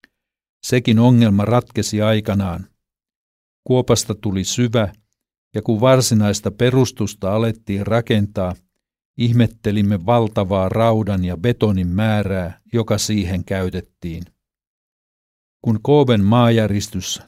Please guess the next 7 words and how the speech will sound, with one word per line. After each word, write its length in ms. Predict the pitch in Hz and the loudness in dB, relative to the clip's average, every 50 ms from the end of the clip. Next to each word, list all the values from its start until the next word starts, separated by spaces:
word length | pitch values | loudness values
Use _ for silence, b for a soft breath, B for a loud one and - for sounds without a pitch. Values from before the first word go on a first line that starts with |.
| _ - | _ -6
tuhat 220 | - 101 98 98 | -4 -4 -4 -2
yhdeksänsataayhdeksänkymmentäviisi 1800 | 110 110 95 107 101 - - - 107 101 107 113 113 110 107 - - 113 107 - 107 95 101 98 95 - 104 92 113 127 127 120 - - 110 92 | -2 -2 -2 -2 -4 -6 -4 -4 -2 0 0 0 0 0 -2 -2 -2 -4 -2 -2 -2 -2 -2 -2 -2 -4 -4 0 0 2 2 2 0 0 -2 0
heilutti 460 | 95 117 117 117 110 107 - - 107 101 | 0 0 0 0 0 -2 -4 -4 -4 -2
rakennuksia 760 | 107 120 120 - 120 107 104 110 107 110 - - 104 104 101 | 0 0 0 2 2 2 2 2 0 -2 -4 -4 -2 -2 0
rajusti 560 | 107 117 120 123 120 113 104 - - - 101 | 2 2 2 2 2 2 0 -2 -4 -2 0
Ootsussa 720 | 107 117 120 113 104 - - 90 - - - 87 90 107 | 2 2 2 0 0 -4 -8 -8 -6 -6 -6 -6 -4 -4
asti – 400 | 113 107 - - - - 92 - | -4 -2 -4 -6 -6 -10 -12 -12